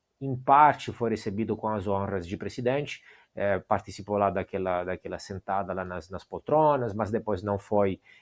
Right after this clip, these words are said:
na, na foto com os, os chefes de Estado. Então, assim, em parte sim, em parte não. E também isso foi errado do ponto de vista do manual básico da diplomacia. É, nada contra o convite a ele,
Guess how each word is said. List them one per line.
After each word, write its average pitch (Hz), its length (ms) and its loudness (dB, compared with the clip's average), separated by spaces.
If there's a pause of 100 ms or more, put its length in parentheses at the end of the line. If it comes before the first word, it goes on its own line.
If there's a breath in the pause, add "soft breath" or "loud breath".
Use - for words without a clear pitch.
(140 soft breath)
na, 95 320 -6
na 90 140 -6
foto 113 560 8
com 101 280 -2
os, 92 200 -8
os 98 160 -10
chefes 92 320 -10
de 90 40 -8
Estado. 135 640 4 (280 soft breath)
Então, - 80 -4
assim, 139 160 0
em 127 100 2
parte 135 360 6
sim, - 140 -6
em 95 80 -4
parte - 260 -2
não. 185 120 -2 (280 soft breath)
E 262 120 0
também 156 580 6
isso 160 240 -2
foi 107 220 -2
errado 104 360 0
do 113 100 0
ponto 117 200 -2
de 113 60 -4
vista 110 200 -2
do 127 120 8
manual 120 540 6
básico 107 640 0 (300 soft breath)
da 107 100 -4
diplomacia. 110 720 -4 (380)
É, 101 240 2
nada 123 340 6
contra 110 400 2
o 92 40 -4
convite 98 500 -4
a 151 120 6
ele, 202 200 0